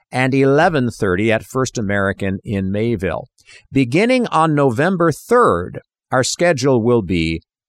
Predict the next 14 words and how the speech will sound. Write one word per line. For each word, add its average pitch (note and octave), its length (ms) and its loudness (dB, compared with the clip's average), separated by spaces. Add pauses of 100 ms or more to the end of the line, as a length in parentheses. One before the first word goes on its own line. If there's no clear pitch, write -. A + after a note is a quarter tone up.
(160)
eight G#3 340 0 (260)
thirty G3 460 2 (180)
at A2+ 160 0
First - 380 -4
American D3 680 0
in F#2+ 240 -4
Mayville F#3 540 0 (380)
and G#2+ 280 -2
ten F3+ 380 -2
forty-five C#3 920 0
at G2+ 260 0
Grace G#2+ 640 -2
in A2 220 -4
Crookston. - 640 -6